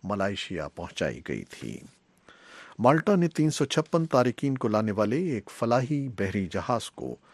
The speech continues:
اپنی بندرگاہ پر لنگر انداز ہونے کی اجازت دے دی ہے، جس میں سو سے زیادہ بچے شامل ہیں اور ان میں سے زیادہ تر کا تعلق سوڈان سے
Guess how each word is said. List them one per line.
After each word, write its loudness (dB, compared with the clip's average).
اپنی 0
بندرگاہ 0
پر -4
لنگر -2
انداز -4
ہونے -6
کی -14
اجازت -8
دے -2
دی -10
ہے، -10
جس -4
میں 0
سو 0
سے -4
زیادہ 2
بچے -4
شامل -2
ہیں -2
اور 2
ان 0
میں 2
سے -4
زیادہ 2
تر -2
کا -2
تعلق -2
سوڈان -6
سے -10